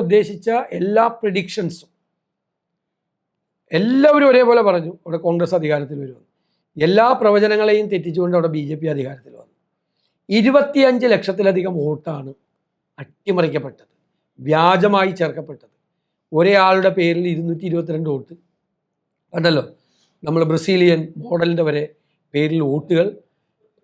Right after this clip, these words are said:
ചിലരുടെ ഹൗസ് നമ്പർ സീറോ, ഒരേ ഹൗസ് നമ്പറിൽ ഒരുപാട് വോട്ടുകൾ. ഇങ്ങനെ ഒരു, ഒരു വോട്ടർ പട്ടിക എന്ന് പറയുന്നത് സത്യസന്ധവും നീതിപൂർവമായ ഇലക്ഷൻ്റെ ഏറ്റവും പ്രധാനപ്പെട്ട ആയുധമാണ്. അതിൽ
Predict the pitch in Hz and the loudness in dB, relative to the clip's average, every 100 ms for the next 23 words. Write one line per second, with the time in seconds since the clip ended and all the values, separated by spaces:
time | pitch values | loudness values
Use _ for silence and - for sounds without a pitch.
0 | - 170 170 165 165 160 165 185 175 165 | 2 4 4 4 2 0 -2 -2 -2 -2
1 | 160 147 151 180 - _ _ _ _ _ | -4 -4 -2 -4 -8 _ _ _ _ _
2 | 151 175 190 185 175 196 165 160 156 147 | 0 2 4 4 2 -2 -6 -4 -4 -6
3 | 147 170 175 160 151 165 170 202 - _ | -4 0 0 0 -2 -4 -4 -4 -12 _
4 | _ _ _ 147 190 220 247 240 269 277 | _ _ _ -4 2 4 4 2 0 -4
5 | - _ _ _ _ _ 185 226 269 370 | -10 _ _ _ _ _ -4 -2 -4 -8
6 | - _ - 165 196 247 247 247 240 240 | -16 _ 0 0 2 0 2 2 2 2
7 | 240 240 226 220 214 214 208 202 202 240 | 4 4 4 4 4 2 2 2 0 -2
8 | - _ _ _ _ 190 180 220 226 226 | -8 _ _ _ _ -2 2 4 4 4
9 | 226 233 202 202 208 208 214 208 208 202 | 4 2 0 0 -2 0 4 4 2 0
10 | 202 175 170 202 202 180 - 220 208 202 | -2 -4 -6 -4 0 -2 2 0 2 0
11 | 202 196 196 185 170 156 143 120 _ _ | 0 -2 -6 -8 -10 -12 -16 -20 _ _
12 | _ _ _ _ _ - 170 233 | _ _ _ _ _ -2 0 0